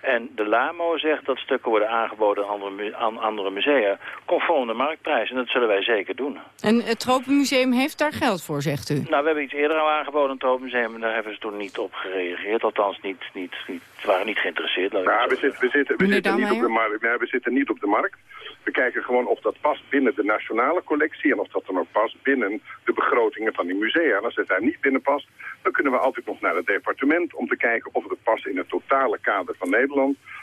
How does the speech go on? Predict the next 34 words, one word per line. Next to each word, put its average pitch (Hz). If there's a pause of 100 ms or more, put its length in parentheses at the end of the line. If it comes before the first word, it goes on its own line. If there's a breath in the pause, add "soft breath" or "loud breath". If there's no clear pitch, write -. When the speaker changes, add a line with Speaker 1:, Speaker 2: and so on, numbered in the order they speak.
Speaker 3:
en 185
of 147
het 113
departement 113
daar -
iets -
voor -
over 113
heeft. 110 (340 loud breath)
En -
als 135
het 127
uiteindelijk 127
niet 160
kan, 104
ja, -
dan 139
moeten 156
we 110
maar 104
gaan 92
verkopen. 170
Alleen, 139 (100)
je -
moet 135
wel -
verdomd -
voorzichtig 131
zijn 113 (280 loud breath)
met -
dat 120
te 107
verkopen. 110
Want 123